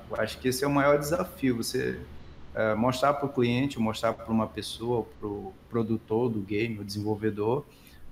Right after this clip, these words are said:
aquilo e ele falar assim, "Era isso que eu queria e fechou", entendeu? Acho que é, é o gratificante,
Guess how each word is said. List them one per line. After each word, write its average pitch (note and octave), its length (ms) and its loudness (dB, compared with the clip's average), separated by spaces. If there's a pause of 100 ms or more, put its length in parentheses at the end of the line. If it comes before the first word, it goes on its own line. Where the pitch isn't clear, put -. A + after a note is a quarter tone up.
aquilo B2 460 4
e B2+ 60 8
ele B2 160 6
falar A#2 240 6
assim, A#2 340 0
"Era A#2+ 240 6
isso A#2+ 240 0
que - 60 0
eu C3 80 4
queria B2 640 2
e B2 320 0 (420)
fechou", A2 600 0 (240)
entendeu? G#2+ 360 -4 (420)
Acho F#2+ 300 -6
que A2+ 80 0
é, G#2+ 520 4 (420)
é A2 80 4
o G#2+ 100 4
gratificante, D3 1120 2